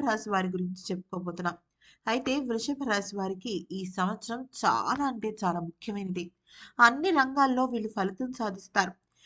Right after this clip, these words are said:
ఆరోగ్యం మీద కొద్దిగా శ్రద్ధ పెట్టే పక్షంలో ఈ రాశి వారికి ఏ లోటు ఉండదు. ముఖ్యంగా ఈ వృషభ రాశి వారికి జనవరి నుంచి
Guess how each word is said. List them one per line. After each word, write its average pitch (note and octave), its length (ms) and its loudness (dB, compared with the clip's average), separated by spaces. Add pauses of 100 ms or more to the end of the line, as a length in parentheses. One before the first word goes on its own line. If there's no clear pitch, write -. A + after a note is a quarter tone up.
(180)
ఆరోగ్యం D#4 540 8
మీద C4+ 200 0 (360)
కొద్దిగా C#4+ 460 0
శ్రద్ధ A#3 420 -4
పెట్టే A#3+ 400 -4
పక్షంలో A3 720 -2
ఈ G3 160 -4
రాశి F#3+ 400 2
వారికి F#3+ 520 -2 (300)
ఏ C4 240 0
లోటు C4 360 2
ఉండదు. F#3 400 0 (960)
ముఖ్యంగా B3 680 2 (400)
ఈ C#4+ 160 -2
వృషభ C4+ 340 2
రాశి D#4 320 4
వారికి A#3 520 -2 (160)
జనవరి D4 380 2
నుంచి C4 640 -4